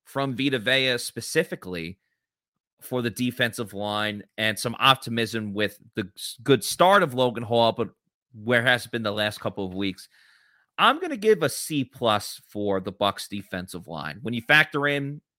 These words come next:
the fact that Vita Vea is getting after the, the quarterback and, but also acknowledge the fact that stopping the run, if they play like they did the last two games, this would be an A.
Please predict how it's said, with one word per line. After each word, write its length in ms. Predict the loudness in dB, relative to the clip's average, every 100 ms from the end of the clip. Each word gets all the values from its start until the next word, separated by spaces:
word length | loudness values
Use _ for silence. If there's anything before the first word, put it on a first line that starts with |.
| _
the 80 | _
fact 300 | 2 4 4
that 200 | 4 4
Vita 200 | 4 2
Vea 200 | 4 2
is 120 | 2
getting 260 | 0 0 0
after 240 | -2 -2
the, 300 | -2 0 0 -4
the 80 |
quarterback 680 | -6 -2 -2 -2 -4 -4 -4
and, 280 | -6 -8 -10 _ _ _ _ _ _ _ _ -2
but 160 | 0
also 680 | 4 4 6 4 4 2 -4 _ _ -4
acknowledge 540 | -2 2 4 4 0
the 60 | -8
fact 340 | -2 -2 -2
that 120 | -6 -10 _ _ _ _ _ _ _ _ _ _ _ _
stopping 480 | -14 -2 -2 -2 -6
the 80 | -4
run, 460 | 0 0 0 -6 -12 _ _ _ _ _ _ _ _ _ -2
if 120 | 2
they 140 | 2
play 180 | 6 4
like 140 | 4
they 80 | 0
did 160 | -4 -4
the 80 | -4
last 340 | -2 -2 -4
two 160 | -4 -2
games, 440 | 0 -2 -4 -6
this 220 | -2 -2 -2
would 180 | -6
be 180 | -4 -4
an 60 | -2
A. 320 | -2 -4 -10